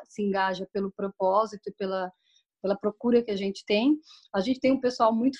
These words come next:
forte também no interior de São Paulo, porque nós temos duas diretorias que entram nessas frentes, né? A diretoria metropolitana e a diretoria regional, que atende litoral e interior,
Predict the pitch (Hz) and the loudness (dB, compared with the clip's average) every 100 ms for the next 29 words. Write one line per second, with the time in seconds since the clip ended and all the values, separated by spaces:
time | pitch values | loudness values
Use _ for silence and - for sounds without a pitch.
0 | - 226 220 - 214 208 214 254 240 208 | 0 0 0 -4 -4 -2 -2 -2 -2 0
1 | 233 233 240 233 214 190 190 220 - - | -2 -4 -6 -4 0 0 -2 -6 -12 -6
2 | 190 175 - _ - - 190 - 196 190 | -4 -4 -10 _ -12 -6 -6 -2 0 -2
3 | _ - - 202 214 202 196 202 190 190 | _ -20 -4 0 0 2 0 0 -2 -2
4 | - 208 214 220 196 190 - 185 - 220 | -2 0 0 0 0 0 -4 -8 -4 -2
5 | 254 226 208 185 180 180 180 180 180 175 | -2 0 -2 0 -2 -2 -2 0 2 0
6 | 170 _ _ _ - 190 190 185 196 185 | -4 _ _ _ -2 0 0 0 0 0
7 | 185 190 185 175 180 185 185 180 - 180 | 2 2 2 0 -2 0 2 2 0 -2
8 | 180 185 185 185 - 185 - 196 190 185 | 0 2 4 2 2 -2 0 0 0 -2
9 | 196 202 185 185 190 190 196 190 185 214 | -4 0 2 0 -2 -6 -4 -2 -2 -4